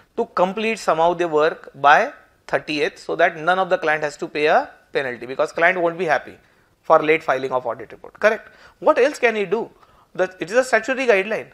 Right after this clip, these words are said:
Now clients, you know today's client, what they do. If thirtieth is the last day, they will, uh, come to your office on twenty-ninth with incomplete records.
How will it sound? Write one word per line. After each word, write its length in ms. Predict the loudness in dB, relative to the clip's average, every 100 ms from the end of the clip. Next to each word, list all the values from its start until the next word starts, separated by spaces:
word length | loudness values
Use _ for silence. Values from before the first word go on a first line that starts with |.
| _ _ _ _ _ _ _ _ 0
Now 140 | 0
clients, 520 | 2 2 2 0 -6
you 120 | -4
know 160 | 0 0
today's 340 | 0 0 0
client, 300 | -2 -6 -6
what 160 | -6 -10
they 120 | -10
do. 140 | -14 -18 _ _ _ _ _ _ _ _
If 160 | -8 0
thirtieth 380 | 0 2 -2
is 120 | 0 0
the 80 |
last 300 | 6 8 6
day, 140 | 4 2
they 160 | 4
will, 340 | 2 2 0 -6 -12 _ _ _ _ _ -20 _ _ -2
uh, 140 | 0
come 240 | 4 4
to 80 | 2
your 140 | 4 4
office 260 | 4 0
on 180 | -4 -4
twenty-ninth 800 | -2 -2 -2 -4 -4 -4 -8 -16 -12
with 180 | -8
incomplete 580 | -6 -2 0 0 -2 -4
records. 420 | -6 -10 -18 -20